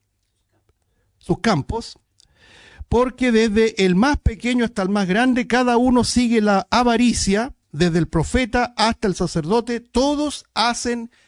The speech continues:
engaño". Nuevamente, la esfera del engaño, de la mentira, de la avaricia,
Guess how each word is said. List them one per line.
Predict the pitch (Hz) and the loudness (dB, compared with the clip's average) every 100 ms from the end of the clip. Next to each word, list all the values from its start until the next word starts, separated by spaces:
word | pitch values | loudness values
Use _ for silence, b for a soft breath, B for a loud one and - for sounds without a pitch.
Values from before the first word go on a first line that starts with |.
| b | b
engaño". | - 220 262 247 151 113 | -10 -6 -4 -4 -6 -10
Nuevamente, | 143 196 202 220 180 156 - | -10 -8 -6 -6 -6 -10 -8
la | 147 | -10
esfera | 139 - 185 185 | -10 -8 -6 -6
del | 185 | -6
engaño, | 180 170 175 180 | -8 -6 -6 -6
de | 180 | -6
la | 170 | -6
mentira, | 165 156 - 190 185 | -8 -10 -12 -12 -10
de | 165 | -10
la | 160 | -10
avaricia, | 160 165 165 - 165 | -10 -10 -10 -10 -10